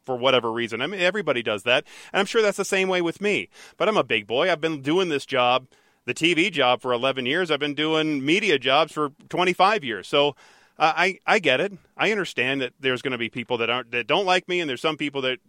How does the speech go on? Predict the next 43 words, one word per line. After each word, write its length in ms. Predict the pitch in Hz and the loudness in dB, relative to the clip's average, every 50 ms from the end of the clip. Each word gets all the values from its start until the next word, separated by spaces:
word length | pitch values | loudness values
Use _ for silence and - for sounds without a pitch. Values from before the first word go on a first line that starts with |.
| _ 135 | _ -14
that 180 | 123 127 123 117 | -12 -10 -6 -4
are 100 | 123 123 | -4 -2
gonna 200 | 113 123 117 113 | -2 -4 -4 -4
like 220 | 107 104 104 98 - | -4 -4 -6 -6 -10
me. 100 | 90 87 | -18 -18
So, 300 | - - 117 107 107 101 _ _ _ _ _ _ _ _ _ _ _ _ _ _ _ _ _ - | -12 -8 -6 -6 -6 -8 _ _ _ _ _ _ _ _ _ _ _ _ _ _ _ _ _ 0
I 140 | - 147 151 | 2 2 4
don't 80 | 131 | 4
know. 80 | 120 120 | 4 4
I'll, 200 | 131 147 151 143 139 | 4 4 4 4 4
I'll, 180 | 143 147 147 | 4 4 4
I'll 140 | 139 139 143 | 4 4 4
move 240 | 147 165 175 175 170 | 4 4 4 4 4
on 160 | 170 165 160 | 4 4 4
about 260 | 143 135 156 156 147 | 4 4 4 4 4
my 160 | 143 139 135 | 2 0 0
day, 300 | 127 135 139 143 147 151 | 2 2 2 2 4 2
and 100 | 131 123 | 2 2
I 60 | 123 123 | 0 -2
still 300 | - - - 180 165 156 | -2 0 0 2 4 6
have 120 | 147 143 131 | 6 6 6
that 160 | 139 135 - | 4 2 2
same 500 | - - 147 143 139 139 135 131 127 135 | 0 0 2 2 2 2 0 -2 -4 -6
opinion. 400 | - 135 - 185 175 165 143 127 | -8 -6 -2 0 0 0 0 0
You 80 | 131 151 | 2 4
know, 100 | 165 156 - | 4 2 2
c-, 100 | - - - | -2 -6 0
um, 280 | 147 135 131 131 127 | 2 2 2 2 2
one 160 | 127 143 156 | 0 0 0
of 80 | 156 139 | 2 2
our 120 | 147 135 | 2 2
reporters 680 | 120 113 - - - 160 160 151 127 113 107 107 - - - - - - - - | 2 0 -4 -4 -2 -2 -2 0 -2 -4 -6 -8 -12 -14 -18 -20 -20 -20 -8 0
asked 320 | 131 135 156 165 - - | 4 6 6 4 4 0
me 140 | 147 135 123 | -2 0 0
about 360 | 117 110 123 123 123 120 120 | 2 4 4 4 4 4 0
this 240 | 117 147 160 - - | -2 -2 -2 0 -2
exact 480 | 143 123 113 110 131 135 135 139 - 127 | -4 -4 -2 2 4 4 4 4 2 -2
issue, 400 | 123 117 - - 117 110 110 110 - _ _ _ _ _ _ _ _ _ _ _ - - | -2 -2 -2 -2 -2 -2 -2 -4 -8 _ _ _ _ _ _ _ _ _ _ _ -2 2
oh, 180 | 156 165 170 | 4 6 6
about 220 | 160 131 139 139 135 | 6 6 6 6 4
a 20 | |
month 260 | 123 120 123 127 - | 4 0 -2 -2 -2
ago, 340 | 120 113 104 101 95 92 - | -6 -4 -4 -2 -4 -4 -6